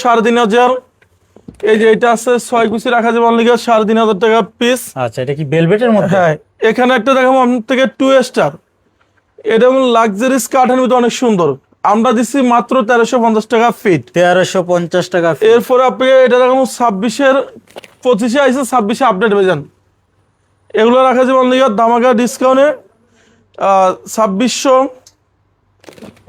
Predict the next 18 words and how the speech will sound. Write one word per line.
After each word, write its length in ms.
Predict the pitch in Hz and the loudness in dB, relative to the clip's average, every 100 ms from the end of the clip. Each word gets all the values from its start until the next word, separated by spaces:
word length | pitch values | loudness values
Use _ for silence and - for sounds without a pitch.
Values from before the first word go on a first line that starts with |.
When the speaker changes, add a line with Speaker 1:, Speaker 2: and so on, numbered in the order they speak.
| - _ _ - | -20 _ _ -2
Speaker 1:
এই 60 | 226 | 0
একটা 160 | 226 226 | 0 0
হচ্ছে 180 | 240 254 226 | 0 2 0
আরো 100 | 233 226 | 0 -2
সুন্দর 220 | 240 233 233 | -2 0 0
একটা 120 | 220 214 | 0 0
ডিজাইন, 220 | 214 240 254 - _ _ _ _ - | 0 0 -2 -10 _ _ _ _ -2
এটা 140 | 220 226 | -2 0
ছয় 140 | 240 240 | 0 0
কুচি 140 | 233 247 | 2 2
রাখা 140 | 240 233 | 2 2
যাবে 140 | 247 247 | 0 -2
চব্বিশশো 360 | 254 202 208 254 233 | -2 -2 -4 -2 0
টাকা। 200 | 214 247 269 - | 2 0 0 -2
Speaker 2:
চব্বিশশো 560 | 185 160 147 180 - 170 147 | -4 -2 -4 -6 -4 -2 -2
টাকা। 200 | 131 123 110 220 | -4 -4 0 0
Speaker 1:
এখান 200 | 233 254 | 2 0
দেখেন, 200 | 247 269 | 2 0